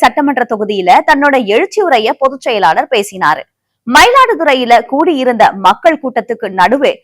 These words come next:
திமுக ஆட்சியில நடைபெறும் அக்கிரமங்களை, அநியாயங்களை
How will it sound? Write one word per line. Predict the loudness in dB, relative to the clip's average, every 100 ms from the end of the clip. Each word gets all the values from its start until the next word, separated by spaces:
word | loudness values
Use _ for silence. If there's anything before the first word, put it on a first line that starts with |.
| _ _ 0
திமுக | 0 0 2 4 4
ஆட்சியில | 2 -2 -2 0
நடைபெறும் | 2 2 0 -2 0 0
அக்கிரமங்களை, | 0 0 0 0 2 4 4 4 0
அநியாயங்களை | 2 2 2 0 -2 2